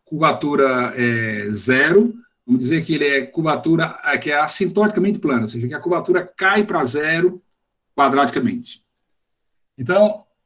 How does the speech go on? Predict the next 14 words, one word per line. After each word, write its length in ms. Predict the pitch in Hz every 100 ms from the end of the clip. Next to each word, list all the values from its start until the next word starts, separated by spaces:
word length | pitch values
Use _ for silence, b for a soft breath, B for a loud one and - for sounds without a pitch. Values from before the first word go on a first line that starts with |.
| _ _ _ _
impressionantemente, 1200 | - 196 - 240 220 196 165 196 165 185 170 220 -
a 120 | 147
prova 440 | - 175 208 156
que 180 | 123 135
a 140 | 135 123
técnica 380 | 175 185 156
que 60 | 135
ele 120 | 135
usou 360 | 156 156 175 185
tem 160 | 175
que 120 | 180 170
diferenciar 800 | 165 170 165 - 151 151 156 -
dois 280 | 127 175 -
casos. 560 | 139 113 107 107 -